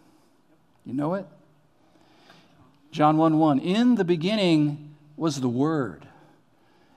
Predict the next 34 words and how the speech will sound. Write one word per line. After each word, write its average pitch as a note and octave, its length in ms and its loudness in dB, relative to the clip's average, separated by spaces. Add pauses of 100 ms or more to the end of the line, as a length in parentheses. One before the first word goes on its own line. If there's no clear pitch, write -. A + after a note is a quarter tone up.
and C#3 100 -2
the C3 60 2
Word F#3 240 4
was D3 180 2
with F#3 320 0
God, D3 440 -2 (640)
and E3 120 4
the D#3 80 4
Word F#3+ 480 4 (220)
was F#3+ 500 8
God. C#3+ 440 2 (760)
He A#3 80 2
was A#3 200 6
in C4+ 100 8
the A#3+ 80 8
beginning A3 580 4
with A3+ 240 2
God. A3 360 10
All B3 200 8
things B3+ 380 4
were G#3+ 100 4
made A#3+ 360 4
through A#3+ 220 2
him, B3 280 4
and A3 100 0
without A3 360 8
him G3+ 560 4 (680)
was E3+ 140 -2
not A3 220 8
anything A3+ 340 2
made A3+ 320 6
that A3+ 100 0
was A#3+ 220 4
made. E3+ 340 -2